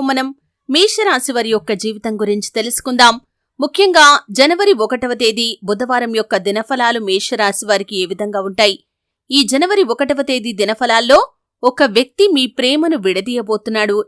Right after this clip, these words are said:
జాగ్రత్తగా ఉండాలి. అయితే ముఖ్యంగా మేషరాశి వారికి ఎటువంటి అనుకూల,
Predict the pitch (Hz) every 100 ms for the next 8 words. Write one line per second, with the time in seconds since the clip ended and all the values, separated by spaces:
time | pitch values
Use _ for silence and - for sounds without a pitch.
0 | 190 185 180 196 226 208 208 202 208 208
1 | _ _ _ - 277 320 320 277 - 359
2 | 330 302 285 240 330 - 415 320 294 294
3 | 285 277 214 285 302 277 285 202 226 277
4 | 262 226